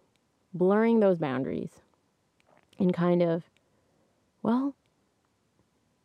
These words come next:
going with what it is that feels right for you.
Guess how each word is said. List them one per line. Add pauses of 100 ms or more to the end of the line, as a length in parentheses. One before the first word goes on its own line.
(120)
going
with
what
it
is
that
feels
right
for
you.